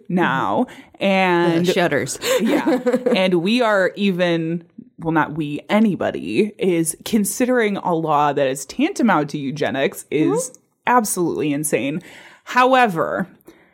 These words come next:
Speaker 1: if you listen to our Fringe Festival episode where we talked about forced sterilization, um, you'll know that West Virginia was amongst the states that were the last to get rid of their eugenics laws.
Speaker 2: Yep.
Speaker 1: Um,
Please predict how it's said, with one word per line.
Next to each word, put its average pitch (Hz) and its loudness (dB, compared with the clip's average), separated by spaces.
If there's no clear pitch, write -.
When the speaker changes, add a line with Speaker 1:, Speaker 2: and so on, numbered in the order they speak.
Speaker 1:
if 202 2
you 247 2
listen 240 0
to 196 0
our 156 2
Fringe 302 -2
Festival 214 -2
episode 175 0
where 156 0
we 147 0
talked 175 -2
about 170 -2
forced 165 -2
sterilization, 156 -2
um, 147 -2
you'll 165 0
know 254 2
that 185 2
West 156 0
Virginia 196 2
was 156 2
amongst 156 -2
the 180 -4
states 170 0
that 160 0
were 156 0
the 160 0
last 151 0
to 165 -4
get 135 -6
rid 156 0
of 139 -8
their 135 0
eugenics 196 -2
laws. 196 2
Speaker 2:
Yep. 262 -14
Speaker 1:
Um, 165 2